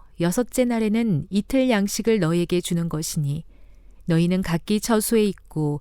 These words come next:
일곱째 날에는 아무도 그의 처소에서 나오지 말지니라. 출애굽기 십육 장 이십구 절. 모세가 이스라엘 자손들을 애굽에서 이끌어내라는 명령을 받았을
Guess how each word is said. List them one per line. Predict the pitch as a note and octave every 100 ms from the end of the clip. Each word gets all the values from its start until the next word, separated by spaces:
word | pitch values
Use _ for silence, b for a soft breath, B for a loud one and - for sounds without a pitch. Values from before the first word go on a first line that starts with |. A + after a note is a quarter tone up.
| b b b
일곱째 | D#3+ E3+ E3+ F3+
날에는 | F3 E3 E3 F#3 F3+
아무도 | - F3 G#3 A3+ A3+ D#3
그의 | - G#3+ A#3
처소에서 | B3 C4+ C4 C4+ B3 A#3+ A#3+
나오지 | F#3 D3+ F3 -
말지니라. | C#3 C#3+ D#3+ - G3 D#3 D3+ - - - - -
출애굽기 | - G3 F3+ - F3+
십육 | - F#3+ F3+ -
장 | - G3 C#4 -
이십구 | D#3+ - D3+ - F3+
절. | - E3 - - - - - - - - - - - - - - - - - - - -
모세가 | G#3 A3+ C4+ B3+ B3+ B3+ F#3+
이스라엘 | G#3 A3+ C4+ C4 B3+
자손들을 | A3+ A#3+ A3+ G#3 A3 A3
애굽에서 | D#3 - G3 A3 A#3 G3
이끌어내라는 | F3 A#3+ B3 B3 A3+ G#3 G#3
명령을 | D#3+ D#3+ F3+ F3+
받았을 | F#3+ D#3 D#3+ -